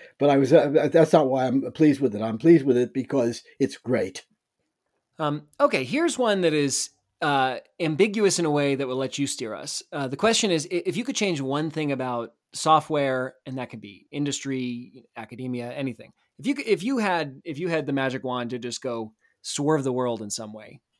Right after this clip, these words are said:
Speaker 2: uh, software related, what, what would you do with that wand?
Speaker 1: Oh, it's very easy. The people who write software should be condemned to use it.
Speaker 2: <laughs>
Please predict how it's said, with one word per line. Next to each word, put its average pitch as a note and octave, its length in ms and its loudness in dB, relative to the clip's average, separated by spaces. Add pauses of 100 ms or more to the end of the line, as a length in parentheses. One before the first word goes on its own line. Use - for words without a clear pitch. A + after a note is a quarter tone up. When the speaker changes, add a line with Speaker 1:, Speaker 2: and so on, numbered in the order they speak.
(180)
Speaker 2:
uh, G#2+ 320 -12
software C3 420 0
related, G#2+ 440 -8
what, B2+ 180 -6
what D#3 120 0
would C#3 120 -8
you C3 60 -6
do A#2 160 -8
with G#2+ 100 -16
that G#2 160 -16
wand? A2 320 -20 (480)
Speaker 1:
Oh, D3+ 80 2
it's C3 120 -2
very D3+ 360 6
easy. B2 420 0 (840)
The - 60 -12
people - 280 4
who F#3 80 10
write D#3+ 300 8
software C3+ 560 2 (340)
should - 240 -8
be A#2+ 120 -2
condemned C3+ 500 6
to A#2+ 80 2
use A2 340 6
it. - 200 -10 (1080)
Speaker 2:
<laughs> G3+ 100 0